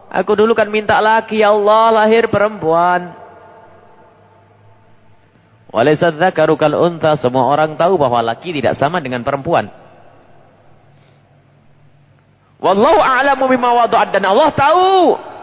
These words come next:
Bukan Allah salah kasih, itu bukan. Engkau minta wanita, lalu diberi, engkau lah minta laki-laki, Allah ngasih perempuan itu bukan Allah salah kasih, Allah tahu. Kali kita masalah kasih,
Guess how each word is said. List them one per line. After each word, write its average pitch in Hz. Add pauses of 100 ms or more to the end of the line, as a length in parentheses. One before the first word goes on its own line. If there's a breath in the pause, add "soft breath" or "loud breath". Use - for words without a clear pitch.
(1040)
Bukan 247
Allah 302
salah 294
kasih, 302
itu 311
bukan. 262 (680)
Engkau 311
minta 294
wanita, 233
lalu 302
diberi, 269
engkau 277
lah 262
minta 254
laki-laki, 226 (320 loud breath)
Allah 285
ngasih 233
perempuan 185
itu -
bukan 269
Allah 220
salah 190
kasih, 294
Allah 233
tahu. 320 (3000)
Kali 113
kita 143
masalah 131
kasih, 170